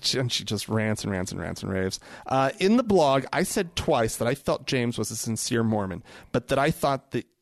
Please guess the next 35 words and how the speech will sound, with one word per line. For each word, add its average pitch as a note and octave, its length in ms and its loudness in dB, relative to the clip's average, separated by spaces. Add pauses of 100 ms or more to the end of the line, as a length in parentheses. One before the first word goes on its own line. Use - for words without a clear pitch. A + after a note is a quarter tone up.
(120)
even A#3 400 2
he A3+ 320 2
had G#3 160 0
fallen F3+ 420 2
victim C3+ 480 0
to - 100 -2
the B2 100 -2
socialist - 760 0
brainwashing D3 920 2 (260)
that C3+ 120 0
is D3 120 0
taught - 440 -2
in D#3 160 2
public A#2 440 -2
schools. E2 1040 2 (380)
I F3 140 2
have G#3+ 80 4
had F3+ 200 4
Mormons C#3+ 1160 4
threaten E3 340 2
to E3+ 80 -2
kill - 400 4
me, C3 320 2 (240)
threaten E3+ 320 2
to F3 140 2
rape D3+ 560 -2
me, A2+ 260 -2 (220)
threaten F3 320 2
to F3 100 -2
kill G#3 440 4
or F3 200 4
harm E3+ 340 2
my E3 180 2
children. B2+ 600 2 (320)
Mormons. A#2 920 2